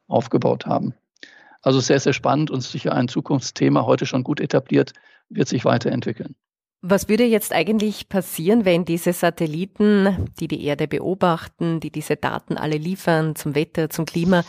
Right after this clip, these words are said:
Speaker 2: wenn die einen Tag lang ausfallen oder man schaltet sie einen Tag lang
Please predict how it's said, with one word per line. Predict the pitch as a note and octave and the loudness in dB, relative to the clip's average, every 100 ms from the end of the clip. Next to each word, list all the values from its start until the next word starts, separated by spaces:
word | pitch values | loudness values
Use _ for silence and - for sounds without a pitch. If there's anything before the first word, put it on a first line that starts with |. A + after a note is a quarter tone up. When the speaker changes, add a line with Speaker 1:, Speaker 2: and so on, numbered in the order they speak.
| - - - | -6 -16 -10
Speaker 2:
wenn | D#3+ G3 | 2 4
die | G3+ A3+ - - - - _ | 4 2 0 -8 -20 -20 _
einen | F3 G3 A#3+ | 2 6 4
Tag | G#3+ F3 F#3+ F#3+ | 4 2 0 0
lang | F#3 F3 F3+ - | 0 2 -2 0
ausfallen | D#3+ - - D#3+ D3 | 0 2 0 0 2
oder | - D#3 | 0 0
man | D#3 | 0
schaltet | D3+ D3 F3+ A3 - | 0 0 0 0 0
sie | - | -2
einen | - D#3 F3+ | 0 2 0
Tag | F3 D#3 D#3+ | 0 -2 -2
lang | D#3 D3+ | 0 0